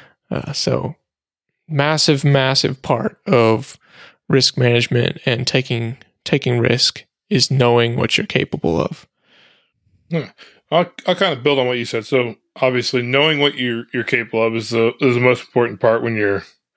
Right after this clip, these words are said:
Speaker 2: measuring the risk versus the reward. But more so than just that, like, looking at the stage as a, as a total package is gonna be important, that, because let's say it's a really low hit factor stage,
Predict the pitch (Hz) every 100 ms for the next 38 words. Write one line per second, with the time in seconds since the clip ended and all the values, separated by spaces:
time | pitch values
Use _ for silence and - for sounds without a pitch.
0 | - - _ - 127 127 120 110 117 -
1 | 120 - 113 104 104 107 117 123 - -
2 | - - _ _ _ _ _ 143 143 131
3 | - - - _ _ - 131 147 175 175
4 | 160 139 135 135 123 113 113 - _ _
5 | _ _ _ _ - 120 135 135 143 135
6 | 131 - 127 123 131 120 - 120 120 120
7 | 120 113 113 104 - 117 110 131 113 101
8 | 104 104 120 113 120 120 110 127 131 131
9 | 135 - - 123 131 123 123 - - _
10 | _ _ _ _ _ _ _ - 135 139
11 | - 139 135 127 127 110 123 127 123 117
12 | 110 127 127 131 127 135 - 135 143 135
13 | -